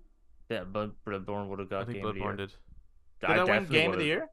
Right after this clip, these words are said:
Speaker 1: def-,
Speaker 2: I think it did.
Speaker 1: yeah, def-, yeah, uh, de-, definitely one of the Dark Souls.
Speaker 3: No, none of the Dark Souls won Game of the Year.
Speaker 1: Really?
Speaker 2: Did Tree not?
Speaker 3: I don't think so. No, I don't
Speaker 1: I
Speaker 3: think
Speaker 1: thought
Speaker 3: so.
Speaker 1: Tree did.
Speaker 2: Huh.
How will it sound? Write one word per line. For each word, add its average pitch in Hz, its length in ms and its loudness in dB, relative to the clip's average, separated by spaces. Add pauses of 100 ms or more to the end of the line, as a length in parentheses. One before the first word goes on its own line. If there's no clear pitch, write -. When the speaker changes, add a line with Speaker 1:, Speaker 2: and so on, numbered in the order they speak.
Speaker 1:
def-, 113 100 6
Speaker 2:
I 127 60 6
think 113 100 -4
it 104 80 -10
did. 98 220 -8
Speaker 1:
yeah, 107 220 -2
def-, 101 300 -6 (400)
yeah, 98 200 -4
uh, 107 160 -2
de-, 107 180 2
definitely 123 400 0
one 101 200 -2
of 92 100 -2
the 92 100 0 (100)
Dark 95 220 0
Souls. 107 300 -8 (920)
Speaker 3:
No, 143 300 6
none 165 180 2
of 190 60 -2
the 139 60 -2
Dark 113 200 -2
Souls 110 200 -6
won 107 140 -10
Game 104 160 -12
of 104 60 -14
the 104 60 -12
Year. 190 220 -4 (640)
Speaker 1:
Really? 185 240 -6
Speaker 2:
Did 135 120 -8
Tree - 200 -10
not? 269 200 -6
Speaker 3:
I 185 80 -4
don't 170 140 2
think 170 160 -4
so. - 280 -4 (360)
No, 247 460 2 (260)
I 302 60 -6
don't 330 100 -4
Speaker 1:
I - 20 -8
Speaker 3:
think 240 160 -8
Speaker 1:
thought - 120 -4
Speaker 3:
so. - 40 -6
Speaker 1:
Tree 151 140 -10
did. - 140 -12
Speaker 2:
Huh. 131 80 -10